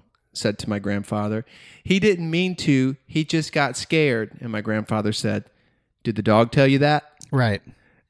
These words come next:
Speaker 1: And I'm, <laughs> and I'm like, "Yeah." And so now it's one of those questions of, did the internet tell you that? Did C N N tell you that? Did M S N B C tell you that? Did Fox News tell you that? Like,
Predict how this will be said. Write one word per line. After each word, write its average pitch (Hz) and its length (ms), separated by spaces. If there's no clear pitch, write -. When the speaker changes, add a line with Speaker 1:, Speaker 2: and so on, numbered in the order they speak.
Speaker 1:
And 131 180
I'm, 139 160
<laughs> 156 380
and 151 100
I'm 151 160
like, 147 420
"Yeah." 147 240
And 139 140
so 170 120
now 175 300
it's - 160
one 175 160
of 165 60
those 143 180
questions 123 600
of, 117 420
did 117 100
the 110 120
internet 123 340
tell 170 160
you 175 100
that? 196 240
Did 120 160
C 131 220
N 113 100
N 113 140
tell 147 220
you 160 100
that? 175 300
Did 110 160
M 117 160
S 113 160
N 117 120
B 123 120
C 147 180
tell 151 180
you 160 120
that? 165 200
Did 120 140
Fox 113 320
News 120 220
tell 143 180
you 147 120
that? 147 200
Like, 117 140